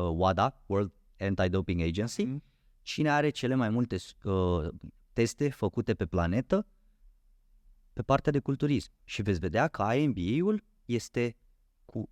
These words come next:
Speaker 1: de nouă ori mai multe teste pe locul unu față de a doua federație, care este W N B F, dacă nu mă înșel.
Speaker 2: Din Anglia. Din U K. Sau?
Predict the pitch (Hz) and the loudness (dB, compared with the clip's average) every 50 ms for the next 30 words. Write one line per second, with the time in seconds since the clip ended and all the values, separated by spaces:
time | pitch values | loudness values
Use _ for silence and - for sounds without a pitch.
0 | _ - - 98 98 101 98 101 123 147 175 185 180 160 - - 160 170 170 147 | _ -10 -6 -2 0 2 2 4 2 2 2 2 0 0 2 2 2 4 4 2
1 | 131 104 110 120 143 139 - 90 - - - - 104 - - - 190 190 - _ | 0 0 0 0 0 -2 -4 -8 -8 -4 -4 -4 -4 -2 0 0 0 0 -2 _
2 | _ _ _ _ _ _ _ _ - - 98 131 - - 160 160 185 170 117 82 | _ _ _ _ _ _ _ _ -6 -2 -2 -2 0 0 0 2 4 2 2 0
3 | 80 - - 82 90 - - 82 85 82 80 82 90 113 131 151 160 160 - - | -2 -4 -2 -2 -2 -2 -2 -2 -2 0 0 0 0 0 0 0 0 -2 -6 -4
4 | - 143 131 143 143 123 92 - - - - 92 95 95 98 - - 101 95 107 | -4 -2 0 2 2 0 0 -2 -6 -4 -2 -2 0 -2 -2 -2 -4 -4 0 0
5 | 117 120 117 120 117 117 120 120 120 - _ - 107 110 110 101 107 110 104 87 | 0 0 0 0 2 2 2 2 0 0 _ 0 2 2 4 4 4 2 2 0
6 | - - 62 73 76 - 73 69 67 71 71 - - - - - _ _ _ _ | 0 -4 -4 -4 -4 -4 -4 -4 -4 -4 -4 -6 -8 -10 -12 -14 _ _ _ _
7 | - - - - - _ _ _ _ _ - - - - _ _ _ _ _ _ | -20 -20 -20 -20 -20 _ _ _ _ _ -20 -20 -20 -20 _ _ _ _ _ _
8 | _ - - 107 113 104 - 107 - _ _ _ _ _ - - 104 123 139 | _ -8 -4 -2 -2 0 0 0 -2 _ _ _ _ _ -6 -4 -4 -4 -4